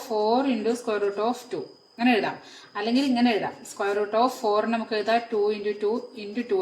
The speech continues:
എഴുതാം. അപ്പോൾ ഈ സംഭവത്തിൽ നിന്ന് ഈ റൂട്ട് ഒഴിവാക്കി ഒരു ടു പുറത്ത് വന്നു. ബാക്കി സ്ക്വയറിൻ്റെ അകത്ത് എന്തുണ്ട്? ഇതാ ഇങ്ങനെ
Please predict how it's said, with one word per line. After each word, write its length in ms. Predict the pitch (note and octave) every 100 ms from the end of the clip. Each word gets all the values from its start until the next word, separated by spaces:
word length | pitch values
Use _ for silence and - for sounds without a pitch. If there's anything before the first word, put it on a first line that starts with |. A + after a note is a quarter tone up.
| F3+
എഴുതാം. 240 | D#3 C#3+ - - - -
അപ്പോൾ 200 | B3 C#4+ C#4 C#4
ഈ 40 | D#4 F#4+ - C4
സംഭവത്തിൽ 460 | A3+ G#3 G#3 G3
നിന്ന് 160 | F#3 G#3+ B3+ A#3+
ഈ 20 | A#3
റൂട്ട് 220 | A3 A3 A#3
ഒഴിവാക്കി 380 | G3 G3 F#3+ D4 C4+
ഒരു 100 | B3+ B3
ടു 60 | G#3+
പുറത്ത് 220 | G#3 F#3+ F#3
വന്നു. 180 | F#3 A#3+ - G3+
ബാക്കി 300 | G3 G3 - C4+
സ്ക്വയറിൻ്റെ 360 | A#3 G#3+ A3+ A#3
അകത്ത് 180 | A3+ A#3
എന്തുണ്ട്? 400 | G#3 G#3+ G#3 G#3 G#3+ - - - _ _ _ _ _ _ -
ഇതാ 140 | D#3 C#3 - - - C#4
ഇങ്ങനെ 260 | C#4 F#3+